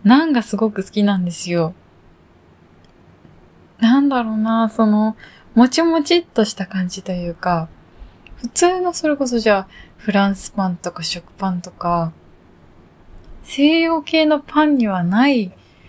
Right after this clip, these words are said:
美味しさがありますよね。エバーグリーンというお店に行って、いや、私今週はなかなかに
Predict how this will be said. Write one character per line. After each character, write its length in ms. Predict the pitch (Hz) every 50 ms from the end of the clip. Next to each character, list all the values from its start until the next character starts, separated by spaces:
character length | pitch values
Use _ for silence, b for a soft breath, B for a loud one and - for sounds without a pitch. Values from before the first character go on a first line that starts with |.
| b b b b b - -
美 60 | 196
味 80 | 196
し 80 | 175 -
さ 160 | - - 185
が 100 | 175 180
あ 80 | 180 175
り 80 | 180
ま 180 | 175 180 180 180
す 160 | 165 - - 170
よ 80 | 151
ね。 400 | 151 160 170 190 202 208 208 214 - _ _ _ _ _ _ _ _ b b b b b b b b b b b b - 214
エ 100 | 208 208
バ 220 | - 262 262 262
ー 40 | 240
グ 120 | 262 262
リ 180 | 254 269 269 262
ー 40 | 247
ン 40 |
と 140 | 226 - 214
い 240 | 196 180 170 170 165
う 60 | - -
お 80 | 165 170
店 300 | 175 165 160 - 185 180
に 100 | 180 180
行 80 | 170
っ 40 | -
て、 480 | - - - 202 196 185 180 - 185 - - _ B B B B B B B B B
い 60 | 208
や、 360 | 202 196 196 196 196 190 180 - _ - - - - - - - - - - - - -
私 260 | - - - 208 -
今 240 | - - 233 240 247
週 220 | - - - 285
は 100 | 277 262
な 120 | 247 247 247
か 160 | - - 302
な 140 | 302 311 294
か 160 | - 311 302
に 380 | 294 277 240 226 214 202 185